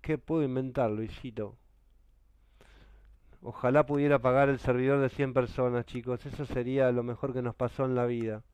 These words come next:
Pero todavía no puedo. Lucky, ¿vos vas a jugar con nosotros?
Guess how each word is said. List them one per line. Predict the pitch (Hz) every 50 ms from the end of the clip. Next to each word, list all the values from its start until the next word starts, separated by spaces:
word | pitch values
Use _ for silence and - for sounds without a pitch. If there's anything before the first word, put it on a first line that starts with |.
| _ _ _ - _ _ _ _ - _ _ _ _
Pero | _ 131 120 120 113
todavía | 123 123 123 123 127 123 113
no | 110 110 110 104
puedo. | 110 110 110 107 104 101 101 98 101 101 - _ _ _ _ _ _ _ _ _ _
Lucky, | 131 151 147 147 165
¿vos | 160 160 165
vas | 180 175 -
a | 180 139
jugar | - 147 156 160
con | 151 175 151
nosotros? | 139 123 - 170 160 185 196 165 143 - -